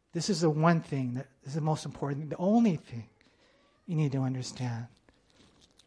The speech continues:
Jesus. There is power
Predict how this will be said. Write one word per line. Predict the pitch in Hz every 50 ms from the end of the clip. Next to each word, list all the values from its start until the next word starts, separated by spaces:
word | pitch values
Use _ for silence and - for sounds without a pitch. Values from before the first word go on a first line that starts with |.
| _ - 165
Jesus. | 127 131 143 127 127 123 - 147 - - - - - - - - - _ _ _ _ _ _ _ _ _ _ _ _ _ _ _ _ _ _ _ _ _ _ _ _ _ _ _ _ _ _ _ _ _ _ _ _ _ _ _ _ _ _ _ _ _ _ _ _ _ _ _ _ _ _ _ _ _ _ _ _ _ -
There | 170 175 175
is | 180 185 180 180
power | - - - - - 165 175 170 190 180 165 151 139 123 113